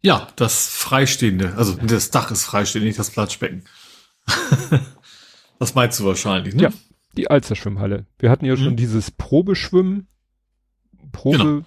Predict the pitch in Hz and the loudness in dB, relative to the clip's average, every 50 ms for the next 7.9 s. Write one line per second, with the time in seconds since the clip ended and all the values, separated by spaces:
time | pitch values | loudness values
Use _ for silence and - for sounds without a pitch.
0 | _ - - - - 143 143 156 143 143 139 139 - _ _ _ _ - 123 113 | _ -20 -14 -8 -4 -4 -2 0 0 0 0 -2 -6 _ _ _ _ -4 -2 0
1 | 127 151 147 - 151 143 139 139 - - - - - - - - 117 101 107 110 | 0 0 0 0 -2 -2 -2 -4 -8 -12 -20 -20 -20 -8 -2 0 2 4 4 4
2 | 120 120 - - 123 113 110 107 107 107 104 104 113 - _ - - 110 113 117 | 2 2 0 0 2 4 4 4 4 4 2 -2 -4 -10 _ -10 -4 -2 0 0
3 | 117 - - 113 104 - - - - 117 107 104 101 98 98 101 - - 107 104 | 0 0 -2 -2 -2 -4 -2 2 4 6 6 6 4 2 0 -2 -2 -2 -4 -4
4 | 98 87 87 120 120 113 101 95 104 - - 107 95 92 90 101 - - 101 90 | -4 -4 0 2 2 2 2 2 -2 -6 -8 -8 -6 -4 -2 -2 -2 0 -2 -4
5 | - - - 87 - - - 90 87 92 95 - - - - _ _ _ _ _ | -4 -6 -14 -14 -14 -14 -14 -12 -12 -12 -12 -14 -14 -16 -20 _ _ _ _ _
6 | _ _ _ - - 123 120 - - 113 - - 139 135 135 - 120 107 92 131 | _ _ _ -4 -4 -4 -4 -4 -6 -6 -4 -2 0 0 0 0 -2 0 0 0
7 | 107 120 147 139 - - 117 135 131 135 127 123 113 - - 123 120 123 | 2 2 2 0 0 0 0 0 2 2 0 0 -2 -2 -2 -4 -4 -4